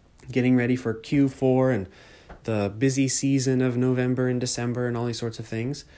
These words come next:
And additionally, we are going to be really doubling down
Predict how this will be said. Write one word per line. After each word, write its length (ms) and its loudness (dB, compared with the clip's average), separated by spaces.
And 400 0
additionally, 920 0
we 180 0
are 400 -2
going 380 0
to 120 -4
be 460 -2
really 420 2
doubling 640 0
down 680 -2